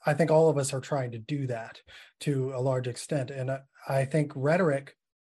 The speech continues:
specifically, composition, writing, is something that's overlooked by a lot of us. Um,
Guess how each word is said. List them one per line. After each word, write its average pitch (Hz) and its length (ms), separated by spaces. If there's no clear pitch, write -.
specifically, 127 920
composition, 151 800
writing, 131 540
is 143 160
something 156 320
that's 143 180
overlooked 156 600
by 139 160
a 127 100
lot 139 240
of 123 100
us. - 260
Um, 127 600